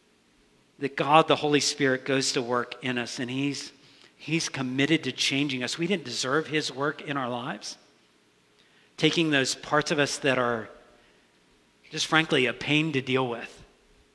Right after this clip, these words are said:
and beginning to change those slowly but surely, making us more and more like Jesus. We didn't earn that, but it's a gift,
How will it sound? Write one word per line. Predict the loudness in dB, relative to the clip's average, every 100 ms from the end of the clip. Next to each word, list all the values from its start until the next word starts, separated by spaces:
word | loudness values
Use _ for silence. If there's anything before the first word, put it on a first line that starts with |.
| _ _ _ _ _ _ _ _ _
and | -4
beginning | 2 6 6 2
to | 0
change | 2 4 4 2 -2
those | -8 -8 -8 -10 -10
slowly | -6 -2 0 2 2 0 -8 -18 -10
but | -4
surely, | -2 -2 -4 -6 -10 -20 -20 -20 -20 _ _ _ _ _ _ _ _ _ _ _ _ _ _ 2
making | 4 4 0
us | -2 -4
more | -2 -2
and | 0
more | -2
like | 0 0 -2
Jesus. | -6 -6 -8 -12 -14 -18 _ _ _ _ _ _ _ _ _ _ _ 4
We | 6
didn't | 6
earn | 6 4 2
that, | -4 -8 -14 -20 _ _ _ _ _ _ _
but | 0
it's | 0 2
a | -2
gift, | 2 2 2 -8